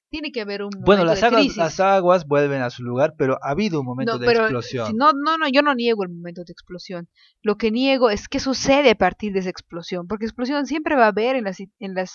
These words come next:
Speaker 1: relaciones, eh, de parejas de cualquier tipo, y, y parecería que ellos estuviesen libres de esa situación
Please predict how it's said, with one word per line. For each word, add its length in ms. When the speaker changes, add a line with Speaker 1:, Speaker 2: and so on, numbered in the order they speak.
Speaker 1:
relaciones, 720
eh, 340
de 80
parejas 400
de 80
cualquier 400
tipo, 420
y, 360
y 220
parecería 580
que 280
ellos 200
estuviesen 540
libres 520
de 160
esa 160
situación 540